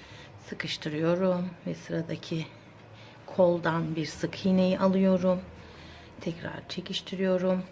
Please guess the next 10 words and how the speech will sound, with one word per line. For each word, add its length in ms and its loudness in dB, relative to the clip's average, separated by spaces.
Kolun 640 4
diğer 480 2
tarafındaki 640 -6
sık 320 -8
iğnenin 300 2
içinden 540 -2
batıyorum. 680 0
Yani 280 12
bir 220 4
gövdeden, 720 4